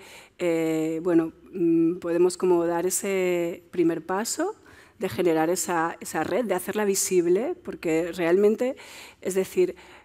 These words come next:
eh, los y las y les agentes culturales existen, ¿no? Entonces, eh, nosotros lo que estamos haciendo es intentando, eh, darles visibilidad para que también se conozcan entre ellas y,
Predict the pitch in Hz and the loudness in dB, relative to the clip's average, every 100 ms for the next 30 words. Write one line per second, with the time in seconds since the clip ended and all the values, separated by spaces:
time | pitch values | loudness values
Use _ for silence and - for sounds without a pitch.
0 | - 185 180 170 165 165 165 175 202 254 | -10 -2 0 2 2 0 -2 0 0 0
1 | 208 180 190 226 - - - 180 214 - | 2 0 0 -4 -6 -10 -6 -6 -6 -8
2 | 165 180 190 202 190 - - 170 170 170 | -4 -2 -2 -2 -6 -8 -6 -4 -4 -2
3 | 208 285 - - - - 165 - - 156 | 0 0 -2 -8 -6 -4 -4 -6 -8 -4
4 | 147 151 208 381 - - - - 180 175 | -2 0 0 -2 -4 -20 -20 -4 2 2
5 | 170 - 165 170 - - 180 165 170 170 | 0 -2 -2 -2 -6 -6 -2 4 4 2
6 | 208 220 214 220 220 220 226 247 233 214 | -4 -4 -4 -6 -6 -4 -4 -2 0 0
7 | 196 185 190 214 226 240 254 302 370 - | 4 4 4 0 0 0 0 -2 -6 -12
8 | - - - - 190 180 175 170 170 165 | -20 -20 -20 -4 2 4 4 4 2 2
9 | 165 170 160 - 208 214 247 247 247 - | 0 0 0 -2 -4 -2 0 0 -2 -2
10 | 240 254 285 285 226 202 190 - 202 196 | -2 2 2 2 0 0 -2 -2 -4 0
11 | 185 196 233 285 254 214 214 - 214 165 | 0 4 4 4 0 -4 -4 0 4 6
12 | 170 170 185 220 262 320 392 - - - | 4 2 2 2 0 0 -2 -6 -14 -20
13 | - - 226 294 370 | -18 -4 0 2 0